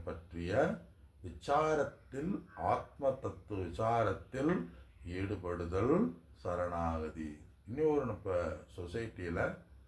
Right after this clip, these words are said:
இனி ஒரு தவறான கருத்துக்கு இதுல இருக்கு. அதாவது சரணாகதி என்றால் என்ன? நம்முடைய முழு முயற்சியை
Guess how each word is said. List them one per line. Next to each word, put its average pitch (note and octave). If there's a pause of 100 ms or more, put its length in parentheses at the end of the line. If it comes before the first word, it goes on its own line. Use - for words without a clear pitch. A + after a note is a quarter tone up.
(220)
இனி B2
ஒரு A#2
தவறான B2
கருத்துக்கு G2
இதுல E2
இருக்கு. D#2 (600)
அதாவது F#2+ (140)
சரணாகதி A2+
என்றால் F#2
என்ன? A2+ (520)
நம்முடைய F2+
முழு D3
முயற்சியை F#2